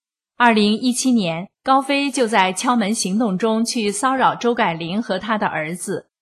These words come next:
二零一七年八月十四日，高飞着便衣和另一便衣去找周改灵。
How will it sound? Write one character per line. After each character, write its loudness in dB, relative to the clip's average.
二 4
零 2
一 0
七 2
年 2
八 0
月 2
十 -4
四 -2
日， -6
高 4
飞 2
着 -2
便 0
衣 -2
和 0
另 2
一 0
便 -2
衣 -2
去 -2
找 2
周 -2
改 -6
灵。 -10